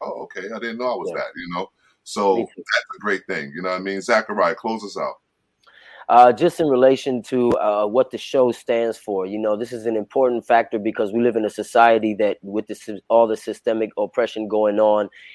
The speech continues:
Speaker 2: and everything that's meant to keep us in a small mindset, we have to realize that emotional independence is very important to grow as a people and,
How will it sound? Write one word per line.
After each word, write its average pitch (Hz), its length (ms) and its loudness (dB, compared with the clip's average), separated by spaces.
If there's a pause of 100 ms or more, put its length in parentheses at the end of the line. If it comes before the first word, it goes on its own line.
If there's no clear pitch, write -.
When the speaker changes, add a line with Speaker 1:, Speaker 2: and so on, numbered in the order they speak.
(140)
Speaker 2:
and 101 240 -4
everything 120 480 0
that's 107 180 -6
meant 113 240 0
to 104 100 -10
keep 135 380 -6
us 110 300 -2
in 107 100 -4
a 104 60 -2
small 113 520 4
mindset, 113 680 2 (340)
we 120 100 4
have 123 120 4
to 110 120 -8
realize 113 520 4
that 104 200 -4
emotional 123 480 0
independence 117 600 -2
is 113 240 0
very 117 240 2
important 110 460 -2
to 107 100 -14
grow 113 340 0
as 110 220 -2
a 104 80 -6
people 117 500 -2
and, 101 260 -6